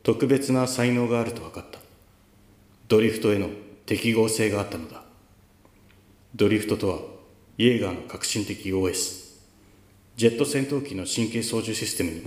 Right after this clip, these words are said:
づき開発された。二人のパイロットの記憶は一つに溶け合い、心身一体となった。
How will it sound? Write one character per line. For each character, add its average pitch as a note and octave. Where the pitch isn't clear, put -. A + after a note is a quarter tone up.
づ E2+
き -
開 F#2+
発 E2+
さ -
れ D#2
た。 -
二 -
人 A2+
の G2
パ G#2
イ G2+
ロ F#2+
ッ -
ト F#2
の E2
記 -
憶 F2+
は F2
一 -
つ -
に F2+
溶 F#2
け F2
合 D#2
い、 -
心 -
身 D#2+
一 -
体 F2
と F2
な E2
っ -
た。 -